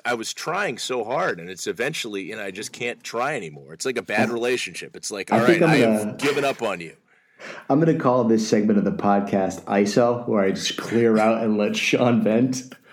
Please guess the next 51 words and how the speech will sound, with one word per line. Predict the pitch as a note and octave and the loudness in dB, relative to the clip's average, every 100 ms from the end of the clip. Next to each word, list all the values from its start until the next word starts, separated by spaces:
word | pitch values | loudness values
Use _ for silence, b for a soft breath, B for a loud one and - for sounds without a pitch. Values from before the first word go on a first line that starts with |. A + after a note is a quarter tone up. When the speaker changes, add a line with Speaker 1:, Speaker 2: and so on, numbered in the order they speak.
| B - - | B -8 -2
Speaker 1:
All | B2 | 0
right, | A2 E2 - | 0 -2 -4
pushing | D3+ - D3 | -4 -2 0
away | C3 B2 | 0 0
from | - G#2+ | -4 -8
the | G2 | -6
table | G2 F2+ D#2+ | -4 -6 -6
here, | D#2+ D#2+ | -10 -10
Patrick, | E2+ E2 E2+ E2+ | -10 -10 -12 -12
'cause | F2+ | -6
I | G#2 | -4
wanna | A2 G#2 | -4 -6
flip | - G#2 - | -6 -8 -8
one | F#2 | -8
back | F2 F2 E2 | -6 -8 -8
to | E2 | -12
you, | E2 E2 D#2+ | -8 -8 -8
and, | D#2+ B B B | -12 B B B
Speaker 2:
Yeah, | - | -6
Speaker 1:
and | G#2+ | 0
Speaker 2:
give | F#2+ | 2
it | A#2+ | 2
to | - | 2
Speaker 1:
maybe, | A#2 | 0
Speaker 2:
me. | G#2+ | 0
Speaker 1:
um, | G2 F#2 E2+ E2+ - | -2 -6 -10 -16 -10
y-, | G2+ G2+ A2 - | -8 -8 -12 -14
you | G2+ | -12
know, | G2 | -8
maybe | G2+ G2+ | -6 -6
we'll | G2+ | -6
take | F#2 F#2+ F2+ | -6 -8 -8
a | |
more | F2 F2+ | -10 -10
positive | E2 F2+ F2 D#2+ E2 | -8 -8 -8 -10 -12
angle, | F#2 F#2+ D#2+ | -12 -12 -16
because | C#2+ D#2+ E2+ E2 | -16 -14 -12 -10
that's, | G#2 G#2 - - b b b b b | -10 -6 -8 -8 b b b b b
that's | A2 A2+ - | -2 0 0
how | A2 | 0
I | G#2 F#2+ | -2 -4
was | F#2 | -6
coming | - F#2 F2 | -10 -8 -6
into | A2+ | -6
this | C#3 C3 | -6 -6
podcast, | C3+ C3+ C#3 C#3 C#3+ - - b b - | -6 -6 -6 -8 -6 -10 -16 b b -8
and | A2 | -6
then | G#2 A2 | -4 -4
you | G#2 | -8
throw | - A2+ G#2+ G2+ | -8 -4 -2 -2
out, | G2+ F#2+ | -2 -2